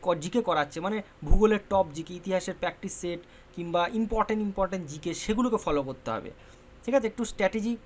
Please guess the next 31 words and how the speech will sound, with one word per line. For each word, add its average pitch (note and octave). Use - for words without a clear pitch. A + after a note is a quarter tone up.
ওয়াইজ G#3+
তোমায় G3
চলতে D3
হবে। A#2+
আর D#3+
বাকি E3+
তো C4+
তোমায় B3+
কারেন্ট A3+
অ্যাফেয়ার্সের A#3
ব্যাপারটা A3
বলে G3
দিলাম A3+
যে G#3+
এই, G3
এই A3
টপিক G#3
ওয়াইজ A3+
কারেন্ট G#3
অ্যাফেয়ার্স G3+
করবে। A3
আর A3+
ইংরেজিতে A3
কিন্তু A#3
খুব A#2
ভালো D3
করে, B2+
খুবই C4+
ভালো C#3+
করে C#3
পারলে G#3+